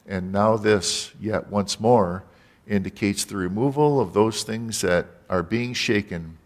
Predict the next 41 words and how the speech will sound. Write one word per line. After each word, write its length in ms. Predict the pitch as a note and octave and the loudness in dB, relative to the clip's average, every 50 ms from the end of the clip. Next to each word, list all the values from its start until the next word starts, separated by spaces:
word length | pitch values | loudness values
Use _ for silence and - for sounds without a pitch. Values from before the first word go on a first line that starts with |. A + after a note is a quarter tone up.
| - | -12
as 240 | - F2 F2+ F#2 F#2 | -6 -6 -4 -4 -4
of 100 | G2+ E2+ | -4 -4
the 80 | F2+ F#2 | -4 -8
things 380 | F2+ - - G2+ G2+ G2 F2+ | -10 -8 -6 -6 -6 -4 0
that 160 | G2+ G2 G2 G2+ | 2 2 2 2
are 80 | G2+ | 0
made, 480 | G#2 G#2 G2+ F2+ E2+ E2 E2 D#2+ D#2 D#2+ _ _ _ _ _ _ _ _ _ - | -2 -2 -2 -2 -2 -4 -6 -10 -12 -16 _ _ _ _ _ _ _ _ _ -14
and 80 | F2+ | -12
the 80 | F2+ F2+ | -10 -10
things 300 | F2 - G#2+ G#2 G#2 G2 | -6 -4 -2 -2 0 0
that 180 | G2+ F2 - - | -2 -2 -2 -4
which 220 | F#2+ F2+ - - | -8 -8 -8 -10
cannot 340 | - - G#2 G#2 A2 G#2+ - | -4 0 2 4 4 2 2
be 80 | G#2 | -2
shaken 640 | F#2+ - - G#2 F#2+ F2+ F2 - F2 F2+ F2+ E2+ E2+ - _ _ - | -4 -2 2 2 2 2 0 -4 -8 -10 -10 -12 -14 -18 _ _ -10
may 180 | G2 F#2+ F#2+ | -6 -4 -2
remain. 600 | F#2 F2+ F2+ F2+ F2+ F#2+ F#2 F2+ F2 E2+ E2 D#2+ D2+ - _ _ _ _ _ _ _ _ _ | -2 -2 -4 -4 -6 -6 -6 -8 -8 -10 -12 -14 -18 -20 _ _ _ _ _ _ _ _ _
Therefore, 400 | - G2 G2+ G2+ - - G2+ G2 | 4 4 4 4 4 2 0 2
since 320 | - - - G2 - - - | 2 0 -4 -4 -6 -2 0
we 80 | G2+ | 2
are 120 | G2+ F#2+ F#2+ | 2 2 0
receiving 640 | F2+ F2+ - - - A2 G#2+ G#2+ G2+ G#2+ G#2 G2+ | -2 -4 -4 -4 -2 -2 -2 -2 -2 -4 -4 -4
a 60 | F#2 | -6
kingdom 500 | F2 - - - A#2+ B2 B2 A#2+ B2 B2 | -8 -10 -12 -10 -10 -6 -4 -4 -4 -4
which 240 | A2 F#2 F2+ - - | -4 -6 -8 -10 -10
cannot 400 | - - G2+ G2 G#2 A#2+ A#2+ - | -8 -6 -2 0 0 0 0 -2
be 80 | - F#2+ | -6 -10
shaken, 420 | - - - G2+ G2+ G2+ - F#2+ | -6 -4 -4 -4 -4 -4 -6 -4
let 220 | F#2 F#2 G2 G2 | 0 0 2 2
us 240 | G2+ G2+ - - - - _ _ _ _ _ | 2 -2 -4 -6 -10 -12 _ _ _ _ _
have 260 | - F#2 F2+ F2 F2+ | -10 -10 -10 -10 -12
grace 560 | - F#2 F#2 F#2+ F#2 E2+ D2+ - - - - - _ _ _ _ _ _ _ _ _ _ | -6 -2 0 0 0 0 -4 -8 -12 -14 -16 -20 _ _ _ _ _ _ _ _ _ _
by 100 | - F2+ | -4 -4
which 280 | F#2 F#2+ G2+ G2+ - - | -2 0 0 -2 -2 -4
we 140 | G#2+ G#2+ G#2 | -4 -4 -4
may 180 | G2 F2+ F2 | -4 -4 -6
serve 380 | F2 - - G2 G2 A2 A2+ G#2 | -6 -4 0 2 2 2 2 2
God 220 | - G#2+ G2+ G2+ | 4 4 4 4
acceptably 880 | G2+ G2+ - - - G#2+ G2+ - - G2 F#2 F2 G2 G2 G2 G2+ G2 F#2 | 4 0 -2 -2 -2 -2 -2 -2 -6 -12 -12 -10 -8 -6 -4 -4 -4 -6
with 260 | F2 F2 - - - | -8 -10 -10 -10 -6
reverence 560 | F#2 G2 G#2 G2 G#2+ G#2+ G#2 G2+ - - - | -6 -4 -4 -4 -6 -6 -8 -8 -8 -10 -10